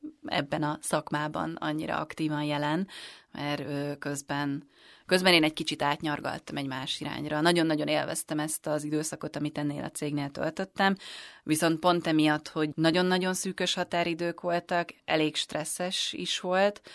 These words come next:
nagyon intenzív és nagyon izgalmas, azt a részét szerettem, meg nagyon szeretem azóta is visszanézni azokat a reklámokat, amin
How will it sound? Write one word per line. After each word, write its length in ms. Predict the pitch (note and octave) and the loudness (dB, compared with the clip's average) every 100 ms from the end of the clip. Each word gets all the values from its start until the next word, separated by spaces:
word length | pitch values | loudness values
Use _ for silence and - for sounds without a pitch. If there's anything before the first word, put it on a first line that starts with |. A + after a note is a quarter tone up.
| - | -6
nagyon 240 | - G3+ F#3+ | 2 6 6
intenzív 580 | E3+ D3+ D#3 D3 E3 D#3 | 6 4 2 2 2 2
és 120 | D3 | 2
nagyon 220 | D3+ D3+ | 2 0
izgalmas, 680 | A#2+ C#3 C#3+ C#3+ D3+ F3+ - | -2 -6 -4 -2 -2 -2 -4
azt 240 | F3 - | -8 -8
a 40 | - | -8
részét 400 | - - - - | -8 -8 -10 -6
szerettem, 540 | D#3 D3 - - E3 | -4 -4 -4 -2 0
meg 280 | D3+ C#3+ C#3 | 0 -2 0
nagyon 260 | D3+ D3+ D#3 | 4 6 4
szeretem 400 | - A#2+ - C#3 | 0 -4 -4 -4
azóta 340 | C#3 C#3+ C#3+ | -4 -6 -6
is 140 | A2+ - | -6 -4
visszanézni 960 | D3+ - D3 D3 D3+ - D3+ D3+ D3 D#3 | -6 -4 -4 -2 -4 -4 -2 -2 -4 -6
azokat 400 | D3 D3+ D#3 - | -6 -6 -6 -6
a 40 | |
reklámokat, 600 | D3 D3 D3+ D3 D#3 D#3 | -6 -4 -4 -4 -6 -6
amin 380 | D#3 D3 D3 D3+ | -4 -2 -2 -4